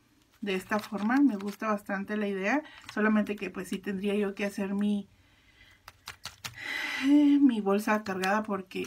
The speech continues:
mi bolsa porque, pues, el tag es muy grande. Y hay que respetar las medidas que nos dieron, chicas. No hay que hacerlo más chiquito. Este, entonces, espero haberme explicado, chicas. Mm, las fechas.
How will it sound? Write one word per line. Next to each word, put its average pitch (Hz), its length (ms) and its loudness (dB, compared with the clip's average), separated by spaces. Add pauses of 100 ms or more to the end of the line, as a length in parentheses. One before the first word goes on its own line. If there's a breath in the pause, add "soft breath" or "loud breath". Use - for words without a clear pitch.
mi 190 80 -2
bolsa 202 280 -4
porque, 196 640 -8
pues, 185 180 -14
el 185 100 -14
tag 180 180 -6
es 185 120 -4
muy 196 160 -6
grande. 202 420 -4 (540)
Y 214 160 -2
hay 196 100 0
que 208 140 -4
respetar 190 400 -4
las 214 400 -4
medidas 196 420 -6
que 214 140 -10
nos 180 140 -8
dieron, 190 240 -6
chicas. 254 360 -6 (100)
No 202 80 0
hay 196 80 -2
que 214 120 -8
hacerlo 214 280 -4
más 214 160 -2
chiquito. 233 520 -6 (1000 soft breath)
Este, 202 540 -4
entonces, 214 560 0 (400 loud breath)
espero 233 400 2
haberme 285 380 8
explicado, 214 760 0
chicas. 311 640 0 (340 loud breath)
Mm, 240 880 -4
las 226 260 -2
fechas. 202 760 -6